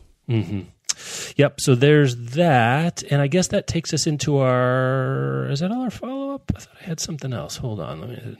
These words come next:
I guess that's, oh, I know what it was. Uh, quick plug. Most recent episode of Annotated is live. Um, my bribe to you, listener, is that I, I, um, shamelessly employed my children in the introduction.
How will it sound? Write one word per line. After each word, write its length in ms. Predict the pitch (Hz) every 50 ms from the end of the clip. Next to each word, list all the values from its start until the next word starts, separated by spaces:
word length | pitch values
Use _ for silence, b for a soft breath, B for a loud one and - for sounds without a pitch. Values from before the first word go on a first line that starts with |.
| - -
I 100 | 123 120
guess 280 | 131 127 117 - -
that's, 320 | - - 120 110 104 - - -
oh, 260 | 220 202 143 107 - _ _ -
I 60 | 165
know 80 | 175 160
what 80 | 139 123
it 40 |
was. 240 | 110 104 110 110 - b b b b b b b b b -
Uh, 220 | 139 131 123 110
quick 320 | 120 - - - 147 - -
plug. 380 | - 131 113 104 101 98 - _ _ _ _ _ _ _ _ _ _ _ _ _ -
Most 260 | 143 139 151 143 -
recent 200 | 170 151 - 156
episode 260 | 147 - 131 131 120
of 60 | 117 147
Annotated 420 | 147 147 143 139 143 139 117 107 104
is 140 | 107 104
live. 520 | 113 117 127 127 127 127 127 120 - - - b b b b b b b b -
Um, 440 | 117 113 110 107 104 104 101 92 95 _ _ _ - - _ _ _ -
my 280 | 127 127 131 123 117
bribe 920 | 113 117 107 - 123 127 - 131 131 120 113 104 95 92 - - - - - _ _ _ _ _ _ _ _ -
to 120 | - 127
you, 400 | 120 113 110 107 95 85 - - - _ _ _ 262
listener, 420 | 135 120 107 - - 110 101 92
is 260 | 95 - 117 107 98 101
that 240 | 113 104 101 98 -
I, 360 | 113 117 123 147 139 123 135 -
I, 280 | 123 120 113 113 110 110
um, 220 | 104 101 101 101
shamelessly 800 | 101 - - 147 139 135 131 127 123 - - 135 120 110 110 120
employed 380 | 113 107 - - 123 117 117
my 160 | 110 107 98 98
children 640 | - - 127 117 120 107 123 123 123 120 117 117 -
in 120 | 117 107
the 100 | 101 104
introduction. 640 | 104 95 - 104 98 98 92 - - - 87 76 -